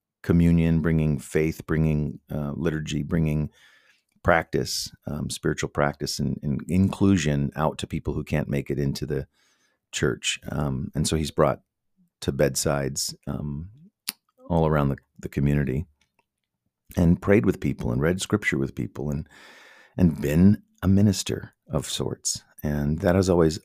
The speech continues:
opened up the definition of ministering to me, as well as,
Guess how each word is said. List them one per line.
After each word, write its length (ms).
opened 480
up 240
the 80
definition 540
of 60
ministering 580
to 120
me, 340
as 160
well 220
as, 340